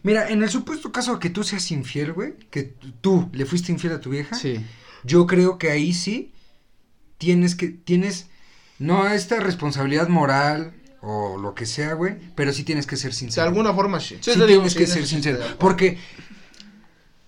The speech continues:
Speaker 1: y terminar las cosas, güey.
Speaker 3: De la mejor forma, ¿no?
Speaker 1: Sí,
Speaker 3: Porque
Speaker 1: sí, sí, pero,
Speaker 3: posible,
Speaker 1: pero no
Speaker 3: de la
Speaker 1: pides
Speaker 3: mejor forma posible en lo que
Speaker 2: Sí,
Speaker 3: existe,
Speaker 2: sí se
Speaker 3: porque
Speaker 2: entiende.
Speaker 1: Pero, pero no pides el,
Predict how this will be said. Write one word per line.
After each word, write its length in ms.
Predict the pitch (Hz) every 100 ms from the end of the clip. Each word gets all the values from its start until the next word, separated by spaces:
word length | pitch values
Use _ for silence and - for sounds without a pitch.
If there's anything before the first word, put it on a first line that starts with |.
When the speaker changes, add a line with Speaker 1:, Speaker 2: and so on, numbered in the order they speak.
| _ _ _ -
Speaker 1:
y 100 | 190
terminar 480 | 180 175 165 160 156
las 220 | 165 143
cosas, 360 | 160 151 135 113
güey. 140 | 98 90 - - - - - _ - -
Speaker 3:
De 120 | - 208
la 80 |
mejor 260 | 220 220 285
forma, 300 | 202 151 117
¿no? 140 | 185
Speaker 1:
Sí, 240 | 226 226 240
Speaker 3:
Porque 40 |
Speaker 1:
sí, 280 | 185 262 180
sí, 140 | - 269
pero, 140 | 214
Speaker 3:
posible, 380 | 196 156 233 165
Speaker 1:
pero 200 | 214 214
no 120 | 226 254
Speaker 3:
de 80 |
la 80 | 220
Speaker 1:
pides 120 | 240
Speaker 3:
mejor 140 | 285 294
forma 180 | 294 285
posible 840 | 226 208 233 233 208 175 151 - _ _ _ _ -
en 140 | 175 196
lo 100 | -
que 120 | 175
Speaker 2:
Sí, 140 | 180
Speaker 3:
existe, 160 | 165 185
Speaker 2:
sí 60 |
se 60 | 202
Speaker 3:
porque 140 | 185 -
Speaker 2:
entiende. 260 | 294 240 -
Speaker 1:
Pero, 0 |
pero 220 | 214 226
no 180 | 254 262
pides 460 | 277 294 269 - - -
el, 360 | 175 165 151